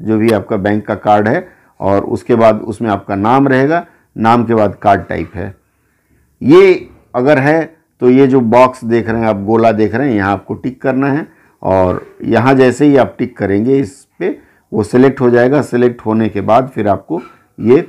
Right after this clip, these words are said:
कन्फर्म बटन दबा देना है। जैसे ही आप कन्फर्म बटन दबाएंगे, एक आपको आएगा, "merchant online dot com says", ये लिखा हुआ है देखिए, "Please select an active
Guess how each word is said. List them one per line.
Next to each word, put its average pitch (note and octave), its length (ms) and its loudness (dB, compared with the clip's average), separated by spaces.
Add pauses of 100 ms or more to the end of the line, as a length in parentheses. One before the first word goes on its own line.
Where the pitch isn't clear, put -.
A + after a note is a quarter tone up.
कन्फर्म A2 440 0
बटन B2+ 300 -4
दबा F2+ 220 -2
देना E2+ 280 -8
है। F#2+ 220 -10 (720)
जैसे C3+ 380 2
ही D#4+ 60 4
आप - 180 2
कन्फर्म C3 420 0
बटन F#2+ 280 -2
दबाएंगे, F#2+ 560 -2 (340)
एक C3+ 320 2 (140)
आपको A#2+ 520 0
आएगा, A#2 500 2 (340)
"merchant A#2 460 0 (120)
online A2+ 440 0
dot G2+ 320 -2
com G#2+ 240 0
says", B2+ 300 2 (160)
ये A2+ 160 -2
लिखा G2+ 280 -2
हुआ A2+ 180 2
है G#2+ 60 0
देखिए, G#2+ 280 -4 (140)
"Please C3 200 0 (140)
select A#2 300 -4
an C3 140 0
active G#2+ 320 -4